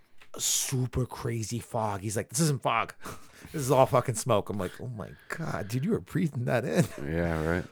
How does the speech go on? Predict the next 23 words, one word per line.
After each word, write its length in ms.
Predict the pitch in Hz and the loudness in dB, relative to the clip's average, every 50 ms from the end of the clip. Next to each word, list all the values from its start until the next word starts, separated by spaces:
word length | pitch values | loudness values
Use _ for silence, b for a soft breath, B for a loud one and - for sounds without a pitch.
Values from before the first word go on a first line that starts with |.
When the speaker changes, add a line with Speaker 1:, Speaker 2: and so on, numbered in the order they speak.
| - | -14
Speaker 1:
Fucking 680 | - - - - - - 185 185 - - 110 90 92 87 b b b b b b b b b - | -18 -16 -16 -10 -4 -2 -2 -2 -2 -4 -6 -6 -6 -10 b b b b b b b b b -18
scary. 920 | - - - - - - - - - 156 180 190 185 156 113 95 90 87 - B B B B B B B B B | -14 -8 -6 -6 -6 -6 -6 -6 -2 2 4 6 6 6 6 4 2 -4 -8 B B B B B B B B B
Twenty 260 | B 151 151 165 170 | B 4 6 6 6
twenty 260 | 165 156 165 165 170 165 | 6 6 6 6 8 6
is 80 | 143 | 4
a 40 | 151 | 2
big 240 | 139 156 165 160 139 | 4 6 6 6 6
year, 220 | 147 156 156 147 | 6 6 6 6
people, 480 | 139 - 131 127 117 117 120 123 127 - - - | 6 6 4 4 4 4 2 2 2 -2 -8 -4
and, 340 | 120 110 110 110 110 107 | 0 2 4 4 4 4
uh, 140 | 110 110 110 110 | 4 4 4 4
it's 100 | - 139 | 4 6
already 180 | 131 131 131 120 | 6 6 6 4
shit 220 | - - 156 135 | 6 6 6 6
in 60 | 127 | 6
the 60 | 131 | 2
bed 240 | 117 135 131 127 117 | 4 6 6 6 8
right 100 | 123 123 | 8 6
out 140 | 123 120 - | 6 6 4
the 60 | - | 0
gate. 360 | 107 - 127 120 110 95 - - | -2 2 4 4 4 4 2 -2
So, 220 | - - 127 113 107 | 0 4 6 8 8
Speaker 2:
Yeah. 300 | 101 117 123 127 117 | 8 8 6 4 2